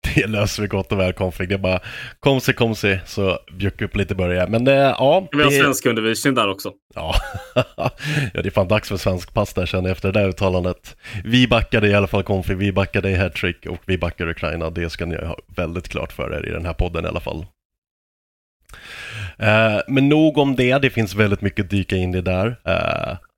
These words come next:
Speaker 1: väldigt intressant. Ska bli intressant att följa också. Som sagt, Nipp har inte kommit med uttalande än, men någon gång, hoppningsvis, släpper de strutshuvudet ur sanden och börjar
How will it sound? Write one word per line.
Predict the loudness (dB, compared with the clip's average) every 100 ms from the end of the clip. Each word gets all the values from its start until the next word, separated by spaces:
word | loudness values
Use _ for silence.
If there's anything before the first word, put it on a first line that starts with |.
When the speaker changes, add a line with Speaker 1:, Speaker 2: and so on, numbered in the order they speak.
| _ -2
Speaker 1:
väldigt | 0 0
intressant. | -2 0 0 0
Ska | 0 2
bli | 2
intressant | 2 0 0 2
att |
följa | 2 4 4
också. | 2 -2 -4
Som | 0
sagt, | 0 -2
Nipp | 0
har | 0
inte | 0 -4
kommit | -2 -2 0
med |
uttalande | 0 0 0 0
än, | 0 0
men | 0
någon | 0 0
gång, | 0 0 -2 -8
hoppningsvis, | -6 -2 -2 -2 -2 -2 -4 -6 -12 -12
släpper | -4 0 0 0
de | -2
strutshuvudet | 0 -2 0 -2 0 0 2
ur | 2 0
sanden | 0 0 0 -2 -4
och | -4 0 2 0 -4 -16 -14 -14 -8
börjar | 0 4 4 4 2